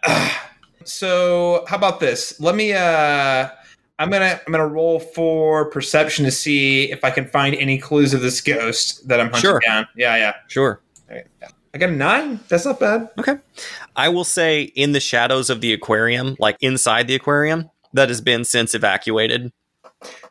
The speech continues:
Speaker 2: there's a little castle in there that it isn't big enough for the Magikarp to use. It's strictly a decorative castle. But out of the little door hole, you see those sapphire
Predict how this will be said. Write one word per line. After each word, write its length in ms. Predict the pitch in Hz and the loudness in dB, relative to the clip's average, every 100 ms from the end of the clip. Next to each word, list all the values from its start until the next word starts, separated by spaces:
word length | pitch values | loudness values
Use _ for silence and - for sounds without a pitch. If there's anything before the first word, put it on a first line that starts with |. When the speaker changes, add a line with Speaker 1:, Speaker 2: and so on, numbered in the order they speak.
| - | -6
Speaker 2:
there's 240 | 127 139 120 | 0 2 2
a 40 | |
little 260 | 120 120 117 | 0 0 0
castle 640 | - 98 110 117 117 - _ _ - | -4 -2 0 0 0 -4 _ _ -6
in 200 | 131 131 | -4 0
there 440 | 135 131 127 123 - | 2 2 0 -4 -8
that 380 | 117 117 - - - - | 0 0 0 -6 -20 -2
it 120 | 208 | 0
isn't 400 | 226 185 180 147 127 | 2 0 -4 -4 0
big 140 | 139 | 2
enough 240 | 135 127 | 2 0
for 120 | 123 110 | -2 0
the 240 | 95 - - | -2 -4 -6
Magikarp 500 | 107 101 104 101 - | -4 -4 -2 -2 -2
to 100 | 104 | -2
use. 300 | 101 101 107 | 0 0 0
It's 180 | 151 - | -2 -2
strictly 360 | - 139 123 110 | 0 0 0 0
a 40 | |
decorative 520 | 101 101 - 104 101 | 2 0 2 0 0
castle. 520 | 104 98 - 107 110 _ _ _ _ _ _ _ _ - | 0 0 2 0 -2 _ _ _ _ _ _ _ _ 0
But 180 | 123 - | 0 0
out 160 | 113 143 | -2 0
of 80 | 143 | 0
the 60 | 135 | 0
little 200 | 131 117 | 0 0
door 280 | 117 123 | 0 0
hole, 400 | 113 101 90 - _ | 2 2 0 -4 _
you 160 | 120 123 | -6 -2
see 300 | - 131 123 | 0 0 2
those 480 | 120 113 - - - _ _ - | 2 2 0 -2 -6 _ _ -6
sapphire 760 | - - 107 107 107 104 101 | -2 0 0 0 0 0 0